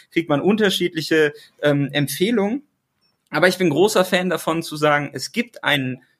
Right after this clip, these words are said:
Business Manager, den der Kunde erstellt und eine Agentur arbeitet dort als Partner. Und alles, was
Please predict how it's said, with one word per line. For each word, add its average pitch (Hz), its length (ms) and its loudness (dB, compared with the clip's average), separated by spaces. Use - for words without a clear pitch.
Business 214 340 0
Manager, 170 420 0
den 135 200 -2
der 127 120 2
Kunde 240 360 2
erstellt 185 540 0
und 143 200 -4
eine 135 260 -2
Agentur 143 560 -2
arbeitet 175 480 2
dort 147 200 2
als - 240 0
Partner. 160 680 -2
Und - 180 -6
alles, 247 360 0
was 196 320 -2